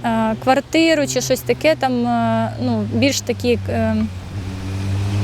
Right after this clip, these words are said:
як це, економічно вигідні, та, щоб, е, ой, бачите, зараз налаштую.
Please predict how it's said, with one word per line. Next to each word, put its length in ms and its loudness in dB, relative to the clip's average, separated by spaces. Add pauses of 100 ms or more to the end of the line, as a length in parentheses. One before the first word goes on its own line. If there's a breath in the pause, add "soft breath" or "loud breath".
(1600)
як 200 6
це, 100 4
економічно 640 4
вигідні, 640 4 (320)
та, 220 4
щоб, 260 -2 (120)
е, 340 0 (200)
ой, 160 6 (1500)
бачите, 500 2 (1160 loud breath)
зараз 640 2 (1120)
налаштую. 920 2